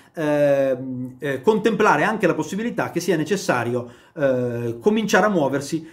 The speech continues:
nel, eh, nell'anello più debole della, eh, de-, della catena dell'imperialismo, eh, britannico,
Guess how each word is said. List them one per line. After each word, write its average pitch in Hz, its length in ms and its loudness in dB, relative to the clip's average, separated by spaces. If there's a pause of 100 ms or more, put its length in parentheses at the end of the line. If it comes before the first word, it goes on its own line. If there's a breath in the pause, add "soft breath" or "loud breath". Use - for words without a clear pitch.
(340 loud breath)
nel, 214 540 2
eh, 151 640 2 (200)
nell'anello 208 640 2
più 196 120 -4
debole 139 680 2
della, 156 680 2
eh, 131 60 -2
de-, 156 160 -4
della 175 240 2
catena 175 400 2
dell'imperialismo, 143 920 -2 (200 loud breath)
eh, 120 540 -4
britannico, 127 880 -2